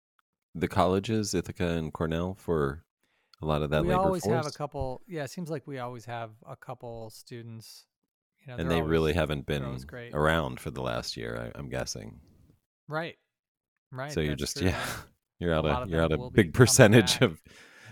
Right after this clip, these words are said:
Speaker 1: a
Speaker 2: Yeah.
Speaker 1: significant percentage of your workforce is just gone. That's,
Speaker 2: Mm-hmm.
Speaker 1: uh, yeah. Okay.
Speaker 2: Yeah. Um, but
Speaker 1: Wha-
Speaker 2: otherwise, yeah, it's going great. I mean, our, like, the orchards are,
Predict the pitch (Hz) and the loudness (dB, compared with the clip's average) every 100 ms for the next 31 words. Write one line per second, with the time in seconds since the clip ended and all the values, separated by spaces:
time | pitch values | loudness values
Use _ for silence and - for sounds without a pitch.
0 | - - - 123 131 123 113 110 107 95 | -6 0 2 4 6 6 4 4 2 4
1 | 101 92 71 80 87 82 80 80 80 82 | 4 4 0 -8 -4 0 0 2 2 0
2 | - 76 71 69 76 69 67 78 - 76 | -2 -2 -2 -2 -4 -6 -6 -10 -8 -8
3 | - _ _ _ - 71 78 62 64 73 | -8 _ _ _ -4 -2 -2 -4 -8 -12
4 | _ _ _ _ _ 147 127 135 143 147 | _ _ _ _ _ -12 -10 -10 -12 -10
5 | 65 - - 82 95 - _ _ - _ | -8 -10 -4 -4 -4 -8 _ _ -20 _
6 | _ 90 - 80 147 147 - _ _ - | _ -6 -2 -2 -2 -6 -12 _ _ -10
7 | - 160 160 143 170 185 214 254 220 247 | -8 -6 -8 -8 -6 0 4 2 0 -6
8 | 226 - 190 180 165 185 127 131 139 139 | -6 -6 -6 -6 -6 -6 -6 -8 -10 -10
9 | 139 - 143 117 135 135 127 139 135 127 | -12 -12 -16 -14 -12 -12 -12 -14 -14 -16
10 | - - 139 131 131 123 | -20 -16 -12 -10 -10 -14